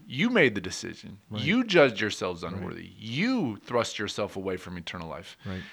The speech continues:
Speaker 1: But then in verse forty-eight, he, he comes at it from God's sovereignty angle. So, I,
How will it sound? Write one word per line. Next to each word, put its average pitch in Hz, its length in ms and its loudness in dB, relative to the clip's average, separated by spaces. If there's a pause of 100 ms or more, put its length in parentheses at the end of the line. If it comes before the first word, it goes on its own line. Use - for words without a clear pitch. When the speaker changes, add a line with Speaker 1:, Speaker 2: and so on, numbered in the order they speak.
(320)
Speaker 1:
But 127 100 -2
then 208 160 6
in 180 80 2
verse 160 160 4
forty-eight, 165 380 4
he, 127 220 -2
he 120 160 -8
comes 147 280 0
at 143 80 8
it 135 60 -2
from 131 220 -4
God's 131 260 10
sovereignty 135 500 2
angle. 95 220 -6
So, 127 380 4 (560)
I, 160 100 6